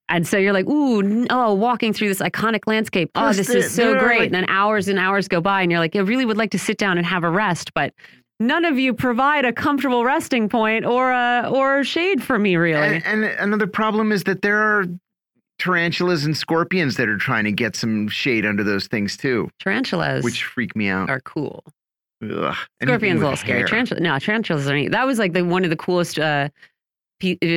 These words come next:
Speaker 1: uh, bits of wildlife. I can't think of a better term.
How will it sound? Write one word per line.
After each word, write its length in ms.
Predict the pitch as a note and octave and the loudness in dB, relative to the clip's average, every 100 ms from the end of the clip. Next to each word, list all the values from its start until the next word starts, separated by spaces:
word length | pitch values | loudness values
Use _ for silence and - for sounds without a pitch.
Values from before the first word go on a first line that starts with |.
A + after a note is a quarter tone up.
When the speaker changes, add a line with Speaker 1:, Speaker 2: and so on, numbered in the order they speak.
| D#3+ | 0
Speaker 1:
uh, 420 | - D3 C3+ B2+ - - D#3+ - E2 _ _ _ - | 0 0 0 -2 -4 -4 -6 -8 -20 _ _ _ -10
bits 300 | D3 B3+ - | -4 -2 -2
of 140 | A#3+ E3+ | -2 2
wildlife. 720 | F3 G3 G#3+ B3 A#3+ C#4 - | 2 2 2 2 0 0 -2
I 40 | |
can't 160 | G3 F3 | 0 0
think 120 | F3 | 0
of 60 | E3+ | 0
a 40 | |
better 200 | D#3 D3+ | 0 0
term. 200 | D3 D#3 | 0 -2